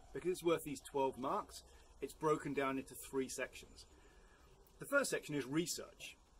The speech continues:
So, uh, and the word excellent is used in the descriptor, and if you look in the examiner reports, they're always talking about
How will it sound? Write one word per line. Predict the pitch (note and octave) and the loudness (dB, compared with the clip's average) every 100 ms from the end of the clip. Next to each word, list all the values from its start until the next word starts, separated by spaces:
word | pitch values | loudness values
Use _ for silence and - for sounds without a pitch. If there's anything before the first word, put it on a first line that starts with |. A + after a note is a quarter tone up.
| - - - | -20 -20 -6
So, | E3 D#3+ C#3+ - - - - - - - | 0 0 -2 -14 -20 -20 -20 -18 -12 -8
uh, | D3+ - | -6 -4
and | D#3 | 0
the | D#3 | 8
word | F#3 D3 - | 8 8 2
excellent | F3+ - - C#3 A#2+ A2+ | -4 -4 -6 -4 -4 -6
is | A2 | -8
used | A#2 A2+ A#2+ | -8 -8 -8
in | B2 B2+ B2 | -8 -6 -6
the | A#2+ A#2 | -6 -8
descriptor, | A2+ - D#3 - - | -6 -6 -4 -4 -4
and | A#2 | -8
if | B2 D#3 | -6 -4
you | |
look | D#3 C#3 | -4 -4
in | B2+ | -6
the | |
examiner | A2+ B2 D#3 C3 | -6 -2 -2 -2
reports, | A#2+ A#2+ C3 A#2+ - | -4 -4 -6 -6 -4
they're | C#3 C#3+ | -2 0
always | D3+ C3 | -2 -4
talking | C3 C3 | -6 -6
about | B2+ A#2 | -6 -6